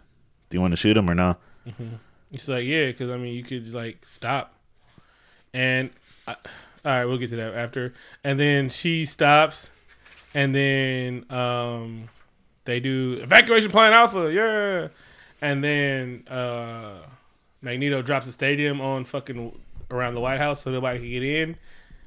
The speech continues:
Speaker 2: And then he puts the sentries up, like, "Yeah,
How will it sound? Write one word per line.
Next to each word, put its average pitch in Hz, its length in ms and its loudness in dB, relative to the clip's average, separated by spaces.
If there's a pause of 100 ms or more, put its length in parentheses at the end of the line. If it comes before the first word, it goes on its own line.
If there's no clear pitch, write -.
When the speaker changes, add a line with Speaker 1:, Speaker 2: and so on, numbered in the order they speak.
(300)
Speaker 2:
And 123 160 -4
then 131 100 0
he 127 80 -2
puts 127 200 -4
the 117 60 -12
sentries 143 480 -2
up, 143 200 0
like, 120 200 -8
"Yeah, 120 560 0